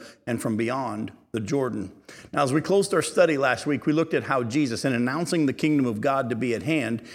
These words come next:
cast out demons and healed many people. He was doing this to show that the kingdom of God was greater than the kingdom of Satan.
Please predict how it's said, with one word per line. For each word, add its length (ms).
cast 320
out 220
demons 460
and 160
healed 220
many 240
people. 440
He 80
was 160
doing 320
this 220
to 100
show 280
that 140
the 80
kingdom 420
of 140
God 380
was 160
greater 720
than 160
the 80
kingdom 420
of 140
Satan. 540